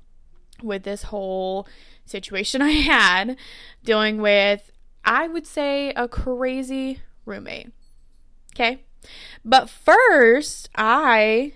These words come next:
am going to talk about some updates in my life. So let's get up into it, okay? Your girl is officially on A D H D medication,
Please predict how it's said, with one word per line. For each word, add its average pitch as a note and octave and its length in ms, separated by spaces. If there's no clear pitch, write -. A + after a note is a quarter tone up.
am A3+ 220
going A3 560
to G#3+ 840
talk - 380
about G#3+ 580
some A#3 300
updates A3 480
in F4 140
my G4 240
life. G#3+ 720
So A3 500
let's G#3 320
get A#3+ 200
up B3+ 260
into C4 500
it, C#4 220
okay? A#3+ 480
Your A#3+ 160
girl C4 320
is C4 160
officially B3+ 500
on B3 140
A A#3 140
D A3+ 60
H A3 260
D G#3+ 160
medication, B3+ 1200